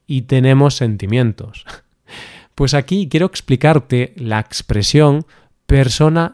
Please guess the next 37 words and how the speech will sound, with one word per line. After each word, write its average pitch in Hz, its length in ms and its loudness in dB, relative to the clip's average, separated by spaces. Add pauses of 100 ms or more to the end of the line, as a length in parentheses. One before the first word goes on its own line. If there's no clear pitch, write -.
non 135 480 -2
grata, 107 480 -4 (680)
que 135 180 0
es 156 160 -2
como 123 260 -2
la 107 120 0
ciudad 120 340 0
de 123 100 0
Pontevedra 127 720 0
lo 113 280 -2
declaró 110 440 0
a 127 120 4
él 156 260 2 (120)
en 123 120 -2
el 113 140 0
año 139 280 2
dos 113 280 -4
mil 123 160 0
dieciséis. 110 720 -4 (420)
Una 139 240 2
persona 143 400 0
non 123 200 0
grata 135 540 0
es 131 140 -6
una 135 180 2
persona 139 640 -2
no 123 240 -2
deseable 139 720 0
o 131 140 -2
no 131 120 2
bienvenida. 101 760 0 (460)
Esta 127 260 -2
expresión, 135 800 0
que 107 120 -4
proviene 110 360 0
del 110 140 0
latín, 139 520 0